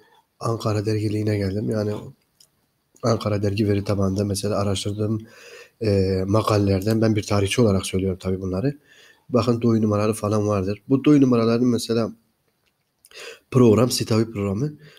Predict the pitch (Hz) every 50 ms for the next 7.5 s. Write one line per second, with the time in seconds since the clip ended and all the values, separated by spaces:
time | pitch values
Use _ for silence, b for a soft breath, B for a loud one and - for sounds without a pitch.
0 | B B B - 131 123 120 131 131 131 - 113 107 110 123 120 117 113 110 107
1 | 87 - - - _ _ _ _ - - 113 107 - - 127 131 131 123 127 -
2 | 123 127 127 127 131 117 110 123 117 117 117 113 110 - - 123 110 107 110 101
3 | - 120 120 117 110 107 104 113 113 113 113 104 110 110 101 - 113 110 113 113
4 | - 107 107 104 101 101 98 B B B B B B B B B - 104 101 98
5 | 95 101 98 95 95 92 - _ _ _ _ _ - 120 113 104 104 101 98 107
6 | 104 95 98 104 104 95 95 95 - - - - 101 95 101 98 98 98 101 98
7 | 98 104 104 107 107 104 98 98 98